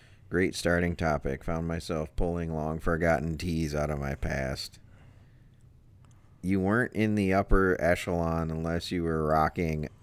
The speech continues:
Varney in junior high." <laughs>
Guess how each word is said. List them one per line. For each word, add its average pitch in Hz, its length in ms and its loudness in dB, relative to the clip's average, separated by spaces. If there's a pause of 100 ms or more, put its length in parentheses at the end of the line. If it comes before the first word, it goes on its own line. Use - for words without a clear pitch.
(180)
Varney 85 920 0 (1160)
in 92 260 -6
junior 87 500 -2
high." 73 420 -2 (1000)
<laughs> - 80 -10